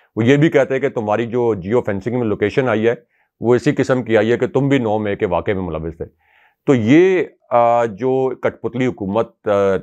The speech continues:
ने कोशिश की कि द इकोनॉमिस्ट को हम थोड़ा सा दबाने की कोशिश करें, ये भूल गए कि ये कोई पाकिस्तान का चैनल या पाकिस्तान का अखबार या पाकिस्तान का साफ़ी नहीं है जिसको उठा के आप चार, पाँच, छः महीने के लिए गायब कर देंगे और कोई आपसे पूछेगा नहीं, जस्टिफाई जिसका खामोश रहेंगे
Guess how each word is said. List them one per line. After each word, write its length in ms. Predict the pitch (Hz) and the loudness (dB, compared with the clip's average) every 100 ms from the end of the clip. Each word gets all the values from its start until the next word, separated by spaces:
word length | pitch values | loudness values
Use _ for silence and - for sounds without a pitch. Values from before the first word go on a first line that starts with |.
| - | -4
ने 200 | 104 107 | -2 -2
कोशिश 380 | - 104 147 139 | 0 0 0 -2
की 220 | 110 110 - _ | -2 -4 -6 _
कि 80 | 113 | -4
द 120 | 95 | 2
इकोनॉमिस्ट 580 | 110 110 107 110 123 - | 2 2 0 0 -2 -6
को 120 | - | -4
हम 320 | 101 104 90 90 - | -4 -2 -8 -12 -2
थोड़ा 140 | 107 | 0
सा 120 | 104 110 | 0 -2
दबाने 420 | 90 87 90 110 | -2 -4 -2 -4
की 80 | 120 | -6
कोशिश 320 | 95 104 110 | -6 -6 -4
करें, 220 | 107 127 | -2 0
ये 100 | 123 | -2
भूल 360 | 98 - 101 117 | -2 -2 -2 2
गए 200 | 110 120 | 2 0
कि 100 | 113 | -2
ये 120 | 104 | -4
कोई 120 | 104 - | -4 -2
पाकिस्तान 440 | 87 - 95 104 | -4 -2 -2 -2
का 140 | 107 | -2
चैनल 360 | 101 98 90 98 | -2 -2 -4 -4
या 60 | 95 | -4
पाकिस्तान 520 | - 85 - 92 101 | -4 -6 -2 -4 -2
का 120 | 101 | -4
अखबार 340 | - 87 87 | -4 -2 -2
या 100 | 92 | -2
पाकिस्तान 440 | 95 90 - 95 101 | -2 -4 -2 -4 -2
का 100 | 104 | -2
साफ़ी 340 | - 78 107 | -2 -2 -2
नहीं 180 | 107 123 | 0 -2
है 140 | 143 - _ - _ | -2 -8 _ -20 _
जिसको 300 | 101 113 135 | -2 0 0
उठा 240 | 113 104 107 | 2 2 0
के 120 | 123 | 0
आप 200 | 107 - | -2 -2
चार, 180 | 107 101 95 | -2 -2 -2
पाँच, 280 | 98 98 104 | -6 -6 -8
छः 180 | - 101 | -6 -6
महीने 280 | 101 95 104 | -4 -6 -6
के 80 | 98 | -4
लिए 120 | 98 | -2
गायब 200 | 82 95 | -2 -2
कर 160 | 104 | -2
देंगे 320 | 90 104 110 131 _ _ - | -2 0 0 -2 _ _ -2
और 120 | 117 | 0
कोई 220 | 113 120 | 2 2
आपसे 260 | 117 101 131 | 2 2 -4
पूछेगा 420 | - 98 117 107 | -8 -6 -2 -2
नहीं, 180 | 104 110 - | -2 -6 -8
जस्टिफाई 520 | 87 101 113 - 107 | -4 -4 -4 -2 0
जिसका 260 | 107 92 113 | 0 -2 -2
खामोश 480 | - 95 90 104 113 | -2 -4 -4 -4 -4
रहेंगे 300 | 101 104 | -2 -2